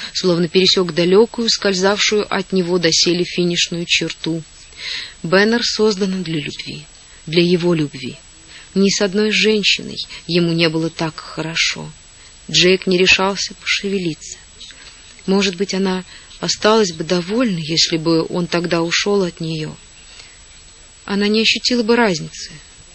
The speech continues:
а ему не пришлось бы жить с чувством вины не только за то, что он совершил,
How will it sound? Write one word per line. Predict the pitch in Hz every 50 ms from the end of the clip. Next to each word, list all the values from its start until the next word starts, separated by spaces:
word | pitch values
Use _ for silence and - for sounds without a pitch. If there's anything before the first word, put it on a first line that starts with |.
| - - - - - - - -
а | 165 175
ему | 175 170 180
не | 190 202
пришлось | 185 - - - - 220 226 220
бы | 196 185 202
жить | 185 180 208 226 - - - - - - - - - -
с | - - -
чувством | - - 214 208 - - 196 190 180 180
вины | 160 165 185 180 185 190 196 214 226 233 - - - - - - -
не | 175 175 165
только | - 226 247 247 - 254
за | 208 220 214
то, | - - 214 220
что | - - - 208
он | 214 208
совершил, | - - 220 208 214 - - - 214 214 214